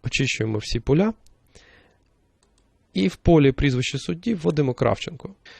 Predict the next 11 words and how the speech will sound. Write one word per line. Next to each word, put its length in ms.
Можливо, 480
ми 140
не 100
знаємо 380
його 280
імені 420
та 240
по 120
батькові, 520
тому 520
обмежимося 800